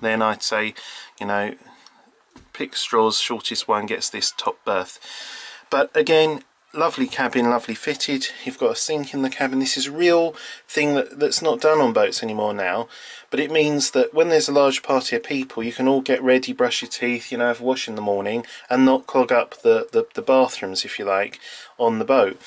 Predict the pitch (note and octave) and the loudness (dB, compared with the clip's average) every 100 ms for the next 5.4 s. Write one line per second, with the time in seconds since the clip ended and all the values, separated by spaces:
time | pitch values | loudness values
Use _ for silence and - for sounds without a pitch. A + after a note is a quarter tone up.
0 | - - - C#3 C#3 F3 D3+ D3 C#3 - | -16 -16 -4 0 2 4 4 2 0 2
1 | F#3+ F3 C3+ - C3+ C3+ B2 B2 A2+ - | 2 2 0 0 0 0 4 4 4 2
2 | A#2 - F3+ C3 G2+ A#2 C3+ B2+ C#3+ D#3 | 0 0 0 2 2 0 0 2 4 4
3 | - A2+ A#2 C#3 - C3+ - A2+ C3+ D#3+ | 2 -2 -4 -6 -4 -2 0 0 0 -2
4 | C#3 F#2+ F#2 F2+ - - - - - - | 0 0 -2 -6 -18 -18 -16 -14 -16 -6
5 | - C#3 C3+ C3 | 0 2 4 2